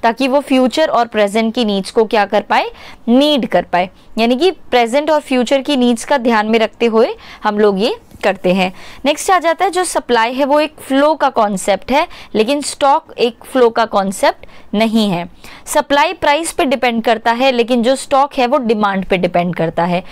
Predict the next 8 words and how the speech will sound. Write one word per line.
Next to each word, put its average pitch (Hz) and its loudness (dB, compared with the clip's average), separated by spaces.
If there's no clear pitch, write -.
तो 247 2
ये 269 0
मैंने 277 0
आपको 233 0
बताया 220 0
यहाँ 233 2
पे 254 0
डिफरेंसेस 247 0